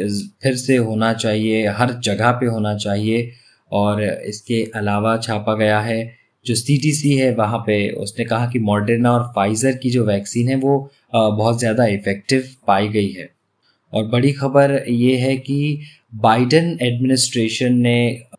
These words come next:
ऐसे कॉलेज स्टूडेंट्स के लोन को माफ़ कर दिया है,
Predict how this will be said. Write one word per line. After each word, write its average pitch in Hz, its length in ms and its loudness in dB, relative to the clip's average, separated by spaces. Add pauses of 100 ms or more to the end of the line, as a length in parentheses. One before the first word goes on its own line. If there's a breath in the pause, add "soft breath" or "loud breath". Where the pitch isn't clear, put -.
(200)
ऐसे 160 540 2
कॉलेज 127 600 2
स्टूडेंट्स 123 500 0
के 135 120 0
लोन 113 380 2
को 120 320 2
माफ़ 110 360 0
कर 113 140 0
दिया 110 300 2
है, 110 420 0